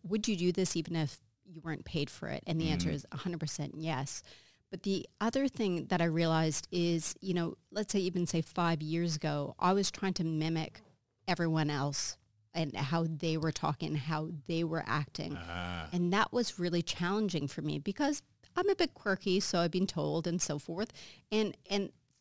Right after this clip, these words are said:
Speaker 1: trying to minimize my personality and just, you know, have my hands in my lap. I mean, my hands are up right now. It's impossible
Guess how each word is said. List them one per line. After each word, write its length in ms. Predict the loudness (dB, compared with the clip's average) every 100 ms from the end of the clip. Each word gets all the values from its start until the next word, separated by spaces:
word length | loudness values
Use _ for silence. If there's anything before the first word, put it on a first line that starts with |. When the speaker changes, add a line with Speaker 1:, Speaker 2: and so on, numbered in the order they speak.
| _ _ -14
Speaker 1:
trying 380 | -8 0 4 4
to 180 | 4 2
minimize 720 | 4 6 6 6 4 4 2
my 140 | 0 -4
personality 880 | 0 0 0 0 0 2 0 0 0
and 140 | 0
just, 200 | 0 -2
you 60 | 0
know, 80 |
have 160 | 0 0
my 120 | -2
hands 360 | 0 2 2 2
in 60 |
my 120 | 0 0
lap. 200 | -2 -2
I 60 |
mean, 160 | -2 0
my 100 | 0
hands 260 | 0 -2 -2
are 60 |
up 140 | -4 -4
right 140 | -4
now. 200 | -4 -4
It's 180 | -4 -4
impossible 720 | -4 -2 2 2 2 -2